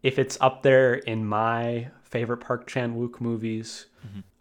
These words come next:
Speaker 1: Uh, of the ones I've seen, I'd say it's maybe middle line. But it was still fantastic. And, and the relationship between the four soldiers, um, the, the two South Korean soldiers and the two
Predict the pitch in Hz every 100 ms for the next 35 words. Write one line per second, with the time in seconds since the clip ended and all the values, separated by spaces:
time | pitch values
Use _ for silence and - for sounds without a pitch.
0 | _ _ _ _ - - - - - 143
1 | 143 143 143 143 123 104 - 165 190 156
2 | 113 - 113 - 117 107 98 101 120 131
3 | 143 151 147 _ _ _ _ _ - 143
4 | 127 - _ _ _ _ _ - 139 131
5 | - 185 151 117 - _ _ _ _ -
6 | 120 101 147 143 135 101 95 - 123 123
7 | 123 147 131 127 123 127 147 202 - 147
8 | - 131 - - - 131 123 120 107 101
9 | - 123 110 - 120 117 107 104 95 92
10 | 92 - - _ 104 98 92 95 95 101
11 | 101 - 117 104 - 143 127 120 117 -
12 | - - - 120 120 113 113 117 113 -
13 | 110 107 101 107 104 101 95 - 117 113
14 | 104 104